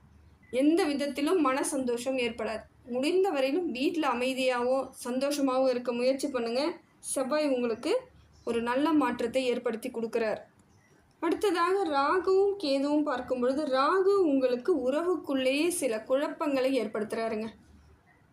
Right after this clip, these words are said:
மனசுக்குள்ள ஒரு டென்ஷன், பதட்டம், அதை ஏற்படக்கூடிய சூழ்நிலையை ராகு பகவான் கொடுக்குறாரு. கொஞ்சம் பார்த்துக்கோங்க. தனிப்பட்ட வாழ்க்கையா இருக்கக்கூடிய உங்க, நீங்க தனியா இருக்கீங்க, ஃபேமிலியா இருக்கிறீங்கன்னா,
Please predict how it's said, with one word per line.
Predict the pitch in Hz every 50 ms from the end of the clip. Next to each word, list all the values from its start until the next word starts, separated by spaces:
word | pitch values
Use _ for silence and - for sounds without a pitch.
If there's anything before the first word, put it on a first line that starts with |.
| _ _ - - _ _ -
மனசுக்குள்ள | 240 247 269 285 302 294 - 311 - 277 285 302
ஒரு | 302 277 254 262
டென்ஷன், | - 247 240 247 254 262 - 269 262 277 269
பதட்டம், | 262 226 226 254 254 247 247 254 247 233
அதை | 220 220 214
ஏற்படக்கூடிய | 220 240 247 247 269 254 247 247 247 240 226 226 208 226
சூழ்நிலையை | 247 - 269 277 269 269 254 247 254 277 302 285
ராகு | 247 233 233 240 254 254
பகவான் | 247 240 233 220 233 233 233 226 220 -
கொடுக்குறாரு. | 247 240 247 262 247 254 254 277 339 381
கொஞ்சம் | - 359 311 294 294 330 320 -
பார்த்துக்கோங்க. | 302 269 277 269 - 294 - 247 214 214 - - - _ - - _ _ - - _ _ _ _ _ _ _ _ _ _ _ _ _ _ -
தனிப்பட்ட | 262 277 349 403 - 403 403 - 403 403
வாழ்க்கையா | 339 320 302 294 294 302 320 311 294 294
இருக்கக்கூடிய | 285 285 302 294 285 277 277 269 262 262
உங்க, | 254 262 262 262
நீங்க | 262 277 262 254 254
தனியா | 262 269 269 294 294 302 302
இருக்கீங்க, | 294 302 294 285 269 262 262 262
ஃபேமிலியா | 262 277 262 269 277 285 294 277 277
இருக்கிறீங்கன்னா, | 262 262 254 - 254 254 247 247 254 262 330 440